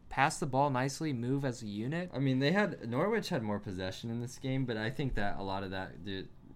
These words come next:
Speaker 2: uh, goes to Sheffield scoring in the first half and Norwich
Speaker 1: Yeah.
Speaker 2: being a very desperate team right now.
Speaker 1: That's right. Yeah.
Speaker 2: So
Speaker 1: Uh, is there any way out for Norwich?
Speaker 2: I don't think so, Kyle. I
Speaker 1: I
Speaker 2: think
Speaker 1: th-,
Speaker 2: they're the, the, the
Speaker 1: if,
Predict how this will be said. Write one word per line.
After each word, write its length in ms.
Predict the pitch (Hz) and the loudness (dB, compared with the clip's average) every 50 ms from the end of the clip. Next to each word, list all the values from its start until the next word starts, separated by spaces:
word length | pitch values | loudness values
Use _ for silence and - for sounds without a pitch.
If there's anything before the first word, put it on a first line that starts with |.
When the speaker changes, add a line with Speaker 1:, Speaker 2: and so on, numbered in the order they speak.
| - 92 | -12 -8
Speaker 2:
uh, 360 | 95 90 90 87 85 85 82 87 87 | -6 -4 -4 -4 -4 -6 -8 -8 -8
goes 220 | - 98 95 87 - - - | -6 -6 -6 -6 -8 -8 -6
to 320 | 92 87 85 85 87 85 - - - - - - | -4 -2 -2 -2 -4 -6 -8 -12 -18 -18 -16 -14
Sheffield 460 | - - 120 107 104 - 110 101 90 - | -6 -2 -2 -2 -2 -2 -4 -4 -4 -6
scoring 320 | - - 101 98 92 90 | -4 -2 -2 -2 -2 -2
in 60 | 85 85 | -4 -6
the 60 | 85 | -8
first 300 | - - 110 95 - - | -6 -4 -4 -4 -2 -2
half 320 | 131 127 131 131 127 131 - | 2 4 4 4 2 2 -2
and 80 | 98 98 | -4 -2
Norwich 280 | 104 98 95 90 - | -2 0 0 -2 -4
Speaker 1:
Yeah. 60 | - | -4
Speaker 2:
being 140 | - 90 85 | -4 -4 -4
a 40 | 82 | -4
very 280 | 80 95 92 90 87 82 | -2 0 0 0 0 0
desperate 480 | 73 85 82 76 - - - 78 69 - | 0 -2 -4 -4 -4 -8 -10 -12 -12 -10
team 340 | - 92 80 78 78 80 87 | -8 -8 -8 -8 -8 -8 -8
right 180 | 85 82 80 80 | -8 -8 -8 -8
now. 240 | 78 76 80 85 - - - | -8 -10 -10 -12 -14 -14 -14
Speaker 1:
That's 200 | 110 104 - - | -14 -14 -12 -10
right. 200 | 110 104 101 - - - - - | -10 -10 -10 -10 -14 -18 -20 -14
Yeah. 100 | - 120 | -8 -6
Speaker 2:
So 260 | 107 87 85 80 76 78 - - - - - - - - - - - - | -4 -4 -4 -4 -6 -10 -14 -20 -20 -20 -20 -20 -20 -20 -20 -20 -14 -2
Speaker 1:
Uh, 460 | 120 123 123 123 123 120 120 120 120 120 - - - - | 2 4 4 6 6 6 6 6 4 0 -4 -12 -10 -4
is 140 | 160 151 147 | -2 2 6
there 100 | 165 151 | 6 6
any 140 | 147 147 143 | 8 6 6
way 160 | 135 131 127 | 6 6 6
out 160 | 123 123 127 | 6 6 4
for 80 | - 131 | 2 0
Norwich? 520 | 120 117 117 117 117 117 117 - - - - - - - - - - - - | 0 0 0 0 0 -2 -4 -6 -10 -10 -14 -20 -20 -20 -20 -20 -20 -12 -6
Speaker 2:
I 80 | 113 | -4
don't 120 | 101 90 85 | -4 -2 -2
think 140 | 98 87 - | -4 -6 -4
so, 160 | - 90 82 | -4 -4 -4
Kyle. 340 | - 90 85 82 82 80 82 - - | -2 0 0 0 -2 -4 -6 -6 -4
I 120 | 107 123 | 0 0
Speaker 1:
I 40 | 127 | 0
Speaker 2:
think 140 | 107 90 85 | 0 0 -2
Speaker 1:
th-, 140 | 110 101 87 | -2 -2 -2
Speaker 2:
they're 120 | 92 92 | -2 -4
the, 40 | 90 - - - | -6 -8 -12 -6
the, 240 | - 104 98 95 90 - | -4 -2 -2 -2 0 0
the 60 | 139 | 0
Speaker 1:
if, 160 | 131 - - | -2 -2 -6